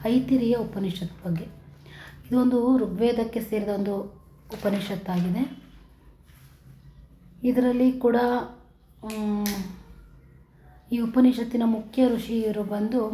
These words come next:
ಮಹಿದಾಸ ಐತಿರೇಯ ಅಂತ. ಐತಿರೇಯರನ್ನು ಬ್ರಾಹ್ಮಣನೊಬ್ಬನಿಗೆ ಇತರ ಜಾತಿಯ ಉಪಪತ್ನಿಯ ಮಗನಾಗಿ ಹುಟ್ಟಿದ್ದು ಅವನಿಗೆ ತಮಗೆ ತಾರತಮ್ಯದ ಅನುಭವ ಆಗುತ್ತೆ. ತನ್ನ ತಾಯಿ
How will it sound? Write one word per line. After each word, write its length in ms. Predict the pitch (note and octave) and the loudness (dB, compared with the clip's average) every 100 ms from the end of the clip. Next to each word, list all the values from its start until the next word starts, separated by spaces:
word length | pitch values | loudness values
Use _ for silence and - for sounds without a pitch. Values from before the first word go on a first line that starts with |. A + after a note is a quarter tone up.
| G#3 - | -6 -8
ಮಹಿದಾಸ 680 | G#3 G3+ G#3 B3 A3+ G#3 - | -6 -4 -2 -2 -2 -4 -4
ಐತಿರೇಯ 420 | G#3 F3+ G3 F#3 F3+ | -4 -2 -2 -2 0
ಅಂತ. 260 | F3 F3 B3+ - - - - - - - - | 0 0 -4 -6 -16 -20 -20 -20 -20 -12 2
ಐತಿರೇಯರನ್ನು 840 | B3+ C4 C#4 B3 A#3 C4 C4 A3 | 2 4 4 4 2 2 2 -2
ಬ್ರಾಹ್ಮಣನೊಬ್ಬನಿಗೆ 840 | G3 G3+ A3+ A#3+ A3+ G3 G3+ G#3+ A#3+ | -4 -2 0 -2 -2 -4 -4 -2 -2
ಇತರ 540 | - - G#3+ G#3 A#3+ A3+ | -4 -10 -8 -4 -2 -2
ಜಾತಿಯ 420 | F3 G#3 G#3+ A#3+ | -2 -2 -2 0
ಉಪಪತ್ನಿಯ 600 | G#3+ A3+ A3 G#3 G#3 G#3+ G#3 | 0 -2 -4 -6 -2 -2 -2
ಮಗನಾಗಿ 520 | G3 G3 G3 G3 A#3 | -4 -4 -4 -4 -4
ಹುಟ್ಟಿದ್ದು 440 | G3 - F3+ C#4+ E4 - - - - - | -6 -4 -4 -2 -2 -6 -20 -20 -14 -4
ಅವನಿಗೆ 420 | A3+ A#3 D#4+ C#4 - - - - _ _ - | 0 2 2 0 -8 -20 -20 -20 _ _ -4
ತಮಗೆ 280 | A#3 A#3 B3+ | 0 4 2
ತಾರತಮ್ಯದ 680 | B3+ G#3 A#3+ B3 B3 A#3 | 2 -2 -2 0 -2 0
ಅನುಭವ 400 | A3 G3+ G3+ G3 F#3 | 0 0 0 0 0
ಆಗುತ್ತೆ. 580 | F3+ F3+ D#4+ - - - - - - - - - - - _ _ - - | -4 -2 -4 -4 -16 -20 -20 -20 -20 -20 -20 -20 -20 -20 _ _ -16 -2
ತನ್ನ 160 | A#3+ B3+ | 2 2
ತಾಯಿ 600 | B3+ A3 B3+ D4+ D4+ - | 2 2 4 4 2 -2